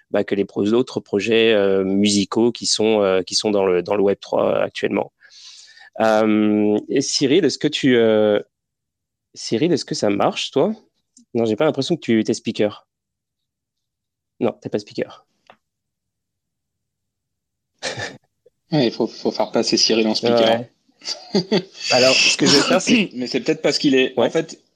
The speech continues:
Speaker 2: mais je pense que c'est parce qu'il, il doit essayer d'accéder au space de son,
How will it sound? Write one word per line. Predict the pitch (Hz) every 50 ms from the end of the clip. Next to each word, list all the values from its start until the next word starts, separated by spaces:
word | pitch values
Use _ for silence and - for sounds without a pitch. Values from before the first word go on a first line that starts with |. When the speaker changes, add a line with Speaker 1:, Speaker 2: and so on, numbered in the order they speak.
| -
Speaker 2:
mais | 123 120 120 120
je | 113 117 120
pense | 117 165 165 170
que | -
c'est | - 123 113
parce | 117 113 -
qu'il, | - 120 110 110 113 -
il | 117 113 110
doit | 107 113 110 107 107 104 104
essayer | 107 107 - - 131 120 127
d'accéder | 123 120 110 - - - 120 101 113 117 120 117
au | 110 104 101 98 101
space | 98 - - - 110 113 117 - - - -
de | 107 104 101
son, | 98 - - 98 95 95 95 92 92 90 90 87 87 87 87 -